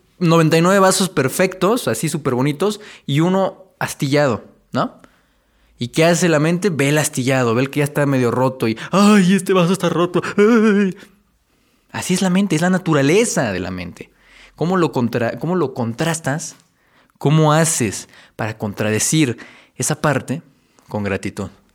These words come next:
Agra-, agradeciendo cada uno de los otros noventa y nueve vasos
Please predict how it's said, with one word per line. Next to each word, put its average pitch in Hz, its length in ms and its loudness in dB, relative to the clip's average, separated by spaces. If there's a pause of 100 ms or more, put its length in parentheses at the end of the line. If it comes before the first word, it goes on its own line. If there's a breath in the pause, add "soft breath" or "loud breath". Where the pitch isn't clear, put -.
(480 soft breath)
Agra-, 107 320 -4
agradeciendo 113 1000 -2
cada 139 520 0
uno 139 480 -2
de 95 100 -2
los 92 200 -2
otros 123 420 -4
noventa 107 380 -4
y - 20 -2
nueve 110 160 0
vasos 107 400 -4